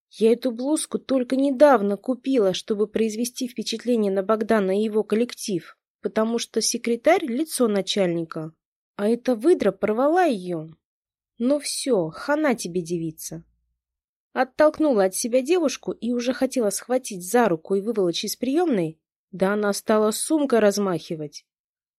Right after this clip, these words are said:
Вот тут и пригодился мой чай. Жаль, что подстывший. Коричневое пятно быстро растеклось по кремовому платью Ангелины. А у меня улыбка стала до неприличия довольной,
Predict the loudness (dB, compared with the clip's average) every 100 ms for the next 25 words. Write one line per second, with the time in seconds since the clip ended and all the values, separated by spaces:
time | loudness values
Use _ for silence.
0 | _ _ _ -6 0 0 0 0 2 0
1 | 0 2 2 2 -2 -2 -2 -2 0 -2
2 | -2 -2 -4 -8 _ _ _ -8 0 0
3 | 0 -4 -4 -4 -6 -8 -8 -4 -6 -8
4 | _ _ _ _ _ _ _ -2 2 4
5 | 2 0 4 4 4 0 2 2 2 0
6 | 0 2 2 0 -4 -4 0 0 0 -6
7 | -2 0 0 0 -2 -4 -6 -2 -2 -2
8 | -4 -2 -2 0 -2 -4 -12 _ _ _
9 | _ _ _ -6 -2 0 0 2 4 4
10 | 4 2 0 -2 2 2 2 2 2 2
11 | 2 0 -2 -4 -4 -2 -2 -2 -4 -6
12 | -12